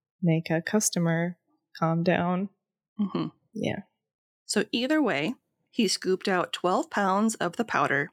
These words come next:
Speaker 2: and handed it to Archer, who dutifully took it back and handed it over to Appleton. So Appleton used the powdered arsenic, which he thought was daff, as he made the peppermint humbugs,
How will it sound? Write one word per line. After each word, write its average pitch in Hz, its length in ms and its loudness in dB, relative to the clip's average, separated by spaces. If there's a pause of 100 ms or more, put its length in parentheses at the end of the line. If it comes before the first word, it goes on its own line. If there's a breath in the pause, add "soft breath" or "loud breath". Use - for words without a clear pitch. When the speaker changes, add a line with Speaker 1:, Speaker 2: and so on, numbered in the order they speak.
(240)
Speaker 2:
and 165 180 2
handed 160 320 0
it - 200 -2
to 220 180 -6
Archer, 254 440 -2 (540)
who 175 160 2
dutifully 220 600 0
took 180 200 -4
it 214 120 -2
back 135 380 0
and 160 160 0
handed 156 300 0
it 170 160 0
over - 240 -4
to - 180 -4
Appleton. - 480 -4 (800)
So - 280 -4
Appleton 226 560 0
used 185 300 0
the 175 60 0
powdered 175 380 0
arsenic, 143 580 -2 (280)
which - 180 -2
he 220 120 4
thought 151 320 -2
was 269 160 -2
daff, 131 500 -2 (280)
as 170 220 0
he 196 140 0
made 165 260 2
the 202 80 -2
peppermint - 500 -2
humbugs, 277 580 -2